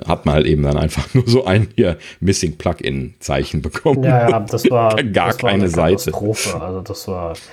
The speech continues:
Speaker 2: ganz, ganz schrecklich und, äh, ich bin froh, dass die Zeit vorbei ist. Also der war, ich weiß Gott, nicht nach. Das ist eine heile Katastrophe gewesen immer.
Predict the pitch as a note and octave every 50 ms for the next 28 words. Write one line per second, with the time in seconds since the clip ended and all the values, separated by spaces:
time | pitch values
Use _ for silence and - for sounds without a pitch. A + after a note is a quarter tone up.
0 | - - - - - - - B2+ C#3 E3+ - - - G2+ G#2 B2 - - D3 C#3+
1 | - - C#3+ C#3+ C3 C3 - - C3 B2+ B2 B2 A#2+ A#2+ A2+ A2+ A2+ A#2+ A#2 A#2
2 | A2 - - - A#2+ A2 - - - B2+ C3 C#3+ C#3+ C3 A#2+ B2 - - A#2 G#2
3 | - - G#2 G2 - - G#2+ G2 F#2+ F2+ F2 F2 E2+ E2+ E2+ - - - - F#2+
4 | F#2+ F#2+ G2 - G#2 G#2 G#2+ G#2 G2+ G#2 G#2+ G#2 G2+ G2+ G2+ G2 - G#2 G2+ -
5 | - - G2+ G2 - G2+ G2+ - - F2+ E2+ F#2+ F#2+ - - - - - - -
6 | - - - G#2 G2 - F#2+ F#2+ F#2 G2 - - G2 - - - - - - F2+
7 | F#2 - - F#2 F2 F2 E2+ E2+ E2+ F2 F#2 F2+ E2+ F2 F2+ - -